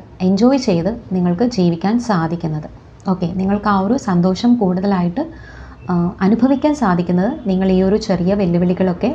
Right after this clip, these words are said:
ഓവർകം ചെയ്ത് നിങ്ങളുടെ സെലിബ്രേഷൻ, നിങ്ങളുടെ അച്ചീവ്മെന്റ്, നിങ്ങളുടെ ഒരു നേട്ടം, ഉടനെ തന്നെ നിങ്ങളിലേക്ക് ഒരു നേട്ടം വരുന്നതായിട്ട് എന്തൊക്കെയോ ഒരു, ആ, കംപ്ലീഷൻ നിങ്ങൾക്ക്, ആ, നടക്കാൻ പോകുന്നുണ്ട്, എന്തൊക്കെയോ ഒരു സെലിബ്രേഷൻ നിങ്ങൾക്ക് നടക്കാൻ പോകുന്നുണ്ട്.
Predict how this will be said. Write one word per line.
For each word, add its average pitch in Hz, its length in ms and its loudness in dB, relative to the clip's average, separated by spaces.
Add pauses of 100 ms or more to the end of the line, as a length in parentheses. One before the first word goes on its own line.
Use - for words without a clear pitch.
ഓവർകം 175 400 0
ചെയ്ത് 170 340 0 (380)
നിങ്ങളുടെ 180 380 4
സെലിബ്രേഷൻ, 175 640 0
നിങ്ങളുടെ 185 360 2 (420)
അച്ചീവ്മെന്റ്, 180 540 0 (140)
നിങ്ങളുടെ 185 300 2
ഒരു 202 140 4
നേട്ടം, 180 480 0
ഉടനെ 220 260 4 (100)
തന്നെ 247 160 6
നിങ്ങളിലേക്ക് 220 440 2
ഒരു 220 100 2
നേട്ടം 208 420 0
വരുന്നതായിട്ട് 185 600 0
എന്തൊക്കെയോ 190 500 0
ഒരു, 220 140 2 (500)
ആ, 180 240 0
കംപ്ലീഷൻ 196 460 2
നിങ്ങൾക്ക്, 190 380 0 (460)
ആ, 180 140 -2
നടക്കാൻ 202 460 2
പോകുന്നുണ്ട്, 170 440 0 (400)
എന്തൊക്കെയോ 180 260 0
ഒരു 220 80 4
സെലിബ്രേഷൻ 220 600 0
നിങ്ങൾക്ക് 196 280 2
നടക്കാൻ 180 400 0
പോകുന്നുണ്ട്. 160 640 -4